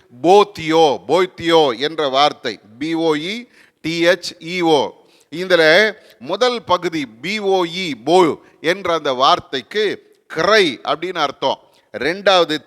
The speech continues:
தியோ அப்படின்ற அந்த வார்த்தைக்கு to run என்ற அர்த்தம். அப்போ கூப்பிடுகிற அல்லது சத்தமிட்டு கூப்பிடுகிற ஒரு குரலுக்கு ஓடி வருகிற ஒரு, ஒரு காரியத்தை தான்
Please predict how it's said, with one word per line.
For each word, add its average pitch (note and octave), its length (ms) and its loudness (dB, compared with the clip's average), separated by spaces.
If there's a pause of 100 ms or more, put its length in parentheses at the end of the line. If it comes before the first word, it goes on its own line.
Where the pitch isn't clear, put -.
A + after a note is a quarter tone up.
(100)
தியோ F#3 360 0
அப்படின்ற E3 380 -4
அந்த C#3 180 -4
வார்த்தைக்கு D3 1000 -2 (120)
to E3+ 80 -2
run D3+ 640 0
என்ற F3 320 -4
அர்த்தம். B2+ 380 -4 (300)
அப்போ G#3 560 2 (180)
கூப்பிடுகிற G3 920 0 (200)
அல்லது F#3+ 400 -4 (120)
சத்தமிட்டு G3+ 600 -4
கூப்பிடுகிற F#3 640 -2
ஒரு D3 220 -2
குரலுக்கு D3 840 -2 (220)
ஓடி A3 640 4
வருகிற F3 680 0 (140)
ஒரு, E3+ 400 -4 (400)
ஒரு D3 360 0
காரியத்தை D#3+ 640 0
தான் F#3+ 340 -4